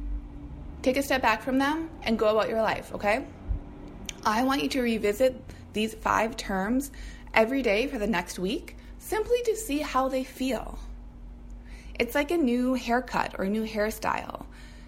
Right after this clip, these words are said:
Do you judge it immediately? Well, maybe you do, right? Like, who doesn't? When you're in the chair with the bib around your neck and you're like, "Holy shit, and this is how, how I look, okay."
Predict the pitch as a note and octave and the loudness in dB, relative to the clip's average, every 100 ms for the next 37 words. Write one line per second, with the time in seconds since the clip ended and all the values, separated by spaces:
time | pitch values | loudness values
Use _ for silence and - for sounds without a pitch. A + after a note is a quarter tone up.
0 | - G#3 B3+ C#4 A#3 A3 B3 C4 C4 A#3 | -8 0 2 2 2 2 4 2 2 0
1 | G3 F3 G3 A#3 A#3+ - B3+ B3 F3+ D3+ | 2 0 0 0 0 0 0 2 2 2
2 | D3 D3+ C#3 C3+ D3+ B2 A#2+ G3+ F#3+ F3+ | 0 -4 -4 -6 -6 -6 -2 2 2 0
3 | - - E3+ C3+ - - - D3+ D#3 D#3 | -2 0 0 0 -4 -6 -4 -4 -2 -2
4 | D3+ D3+ F3 - A#3 G#3 F#3+ F3+ E3 - | -2 -4 -2 4 6 8 6 4 -2 -8
5 | D#3 F3+ F#3+ F3 D3 D#3 - F#3+ C#4 B3 | -4 4 4 4 -2 -4 0 6 8 8
6 | A#3 G3+ F3 D3+ C#3 - - - A#3+ A3+ | 4 -2 0 -2 -4 -6 -6 2 2 2
7 | - - F#3 E3+ - D#3+ E3 D#3+ E3+ B3+ | 0 -6 -6 -4 -4 0 2 4 8 8
8 | C#4+ F#3 E3+ G#3+ D3 | 8 0 -2 0 0